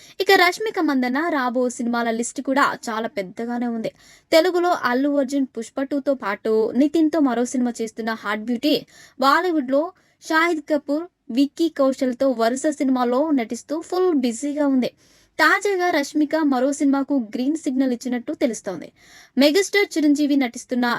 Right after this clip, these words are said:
విశ్వంబర సినిమాలో రష్మిక కనిపించనుందని సమాచారం. అయితే ఇప్పటికే ఈ సినిమాలో త్రిష హీరోయిన్గా తీసుకున్నారు. ప్రత్యేక పాత్ర కోసం నేషనల్ క్రష్ రష్మికను అప్రోచ్ అయ్యారట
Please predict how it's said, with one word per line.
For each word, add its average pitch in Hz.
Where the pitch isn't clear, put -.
విశ్వంబర 311
సినిమాలో 226
రష్మిక 294
కనిపించనుందని 240
సమాచారం. 208
అయితే 359
ఇప్పటికే 294
ఈ 254
సినిమాలో 269
త్రిష 262
హీరోయిన్గా 247
తీసుకున్నారు. 208
ప్రత్యేక 359
పాత్ర 233
కోసం 240
నేషనల్ 262
క్రష్ 240
రష్మికను 262
అప్రోచ్ 262
అయ్యారట 233